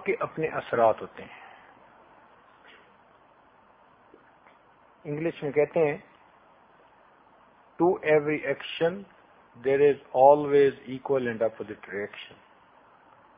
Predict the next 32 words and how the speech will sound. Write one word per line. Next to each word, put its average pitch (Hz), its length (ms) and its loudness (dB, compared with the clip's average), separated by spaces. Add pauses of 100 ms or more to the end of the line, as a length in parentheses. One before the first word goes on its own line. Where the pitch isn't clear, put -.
(640)
تو 175 80 -6
گناہ 190 360 6
بھی 196 220 0
ایک 185 140 0
ایکشن 160 400 -4
کی 143 120 -6
مانند 117 340 -4
ہے، - 140 -20 (2000)
اس 180 140 -6
کا 208 140 2
ریئیکشن 180 400 -2
ہوتا 151 260 0
ہی 156 100 0
ہوتا 123 220 -8
ہے۔ - 160 -16 (1800)
بعض 156 240 8
لوگ 185 140 2
کہتے 185 360 2
ہیں 190 120 4
جی 185 240 -8
کہ 180 220 -6 (140)
ہر 170 140 6
کاز 156 420 6 (120)
کا 156 100 0
کوئی 147 240 -4
نہ 139 160 -6
کوئی 135 160 -8
ایفیکٹ 123 460 -12
ہوتا - 200 -18
ہے، - 100 -20 (2250)
تو 160 80 -4
گناہ 165 480 6